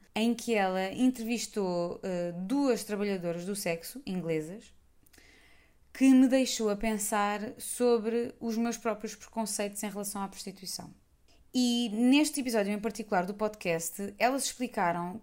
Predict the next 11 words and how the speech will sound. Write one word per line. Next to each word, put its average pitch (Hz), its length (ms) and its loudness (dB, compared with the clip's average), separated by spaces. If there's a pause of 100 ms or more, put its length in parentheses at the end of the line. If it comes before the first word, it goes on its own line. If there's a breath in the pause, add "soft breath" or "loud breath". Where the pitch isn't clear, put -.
que - 160 -4
há 190 180 2
grupos 202 560 0
abolicionistas 208 1040 -4
que - 160 -14
conseguem 208 640 -2
resgatar, 208 960 0
aqui 165 540 -8
entre 165 460 -10
aspas, 170 520 -8 (640 soft breath)
mulheres, 208 680 2